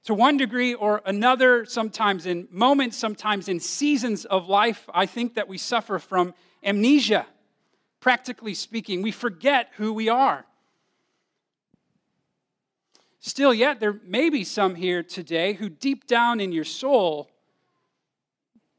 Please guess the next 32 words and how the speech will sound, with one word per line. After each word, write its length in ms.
you've 220
never 520
really 500
even 380
known 480
who 100
you 240
are, 200
who 120
you're 140
meant 280
to 80
be. 240
So 80
where 120
do 100
we, 100
where 140
do 40
we 100
go 180
for 160
answers 680
to 100
these 280
kind 280
of 140
a 160
problem, 380
this 120
kind 220
of 160